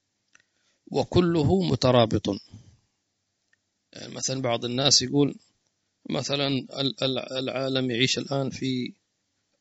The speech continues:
أزمة معينة وأنتم مثلًا في الحديقة الأنيقة، ونقول له:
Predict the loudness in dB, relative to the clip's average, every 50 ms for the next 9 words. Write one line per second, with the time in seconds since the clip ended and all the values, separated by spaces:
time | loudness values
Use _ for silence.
0 | _ _ _ _ _ _ -2 0 0 0 0 0 0 0 2 2 2 2 4 4
1 | 4 4 2 2 0 -2 -2 -2 -2 -4 -4 -4 -6 -6 -6 -8 -10 -8 -8 -8
2 | -8 -6 -6 -6 -6 -6 -6 -8 -10 -10 -12 -10 -10 -10 -10 -10 -12 -14 _ _
3 | _ -6 -6 -4 -4 -6 -8 -8 -8 -6 -6 -6 -6 -8 -10 -10 -10 -10 -8 -6
4 | -8 -8 -8 -12 -16 -16 _ _ _ _ _ _ _ _ _ _ _ _ _ _
5 | _ _ -12 -12 -12 _ _ _ _ _ _ _ _ _ -20 -14 -10 -8 -6 -6
6 | -6 -4 -4 -2 -2 0 0 0 0 0 0 0 -2 -2